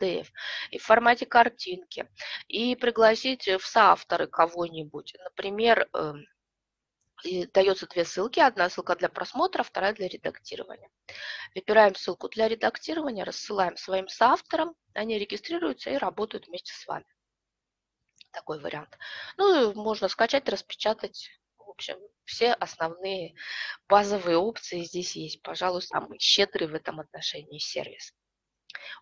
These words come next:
Вот. Э, щёлкните, пожалуйста, э, всё ли со связью хорошо. Тут идут сообщения, что да,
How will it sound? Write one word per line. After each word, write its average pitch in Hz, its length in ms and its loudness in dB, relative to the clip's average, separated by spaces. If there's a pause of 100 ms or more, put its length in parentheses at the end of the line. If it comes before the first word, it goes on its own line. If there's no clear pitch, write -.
Вот. - 160 -12 (560)
Э, 180 280 0
щёлкните, 311 460 2
пожалуйста, 220 920 6
э, 175 180 -2
всё - 200 -2
ли 262 100 0
со 208 140 -2
связью 233 400 2
хорошо. 190 500 -2
Тут - 180 -12 (760)
идут - 300 -14
сообщения, 208 640 0
что - 500 -8 (300)
да, 160 320 -2